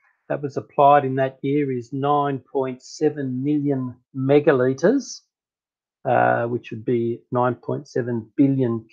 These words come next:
cubic metres. And that gives an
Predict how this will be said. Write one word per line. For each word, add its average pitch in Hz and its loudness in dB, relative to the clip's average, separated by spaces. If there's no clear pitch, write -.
cubic 151 4
metres. 120 -2
And 131 6
that 151 4
gives 131 6
an 120 2